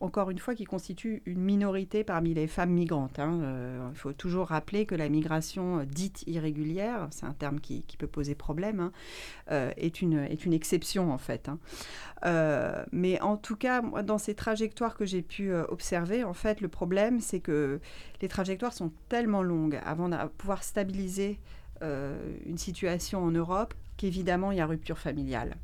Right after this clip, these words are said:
Évidemment, il y a rupture familiale, et si on peut maintenir des liens au pays avec des enfants, avec des parents, euh, avec un époux, euh, c'est beaucoup plus compliqué. Par ailleurs,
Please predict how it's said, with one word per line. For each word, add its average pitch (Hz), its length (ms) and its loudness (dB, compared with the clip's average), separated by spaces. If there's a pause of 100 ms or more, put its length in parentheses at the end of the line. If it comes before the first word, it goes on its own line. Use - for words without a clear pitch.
(160)
Évidemment, 180 400 0
il 190 40 0
y 185 40 0
a 170 60 2
rupture 165 300 -4
familiale, 185 600 2
et 180 80 -2
si - 200 -2
on 196 100 -2
peut 190 140 0
maintenir 196 420 0
des 180 120 -2
liens 180 240 -4
au 180 80 -2
pays 180 600 -2
avec 147 200 -2
des 156 200 0
enfants, 165 720 2
avec 147 200 -2
des 147 120 -2
parents, 156 540 -2 (720)
euh, 180 420 6
avec 196 280 2
un 180 160 4
époux, 180 460 6 (380)
euh, 160 200 4
c'est 175 180 0
beaucoup 196 220 2
plus 214 140 2
compliqué. 190 600 -6
Par 160 180 4
ailleurs, 196 500 2